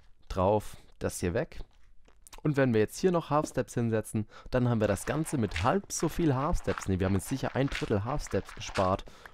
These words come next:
Denn mehr hätten wir nämlich auch nicht gehabt. So, jetzt können wir hier reingehen und das Ganze noch ein bisschen auskleiden.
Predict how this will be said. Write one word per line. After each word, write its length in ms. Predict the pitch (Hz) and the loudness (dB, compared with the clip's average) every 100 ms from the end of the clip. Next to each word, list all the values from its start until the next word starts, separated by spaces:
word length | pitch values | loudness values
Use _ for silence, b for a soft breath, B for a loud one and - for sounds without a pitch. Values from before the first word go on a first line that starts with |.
| B | B
Denn 260 | 147 135 101 | 4 4 6
mehr 200 | 98 95 | 4 4
hätten 180 | 95 101 | 2 2
wir 100 | 98 | 2
nämlich 240 | 95 92 | 0 -2
auch 140 | 90 | -2
nicht 260 | 92 90 - | -2 -4 -4
gehabt. 400 | 127 127 - - - - - B B B B - | -4 -4 -8 -10 -10 -12 -20 B B B B -6
So, 140 | - | 0
jetzt 140 | 113 | 0
können 120 | - 98 | 2 0
wir 80 | |
hier 160 | 90 92 | 0 0
reingehen 340 | 98 127 147 139 | -2 -2 -2 -2
und 40 | |
das 140 | 123 | -4
Ganze 220 | 110 107 101 | -6 -6 -4
noch 120 | 98 | -4
ein 80 | 98 | -4
bisschen 220 | - - | -6 -6
auskleiden. 680 | - 131 - 131 139 165 | -6 -6 -4 -4 -2 -4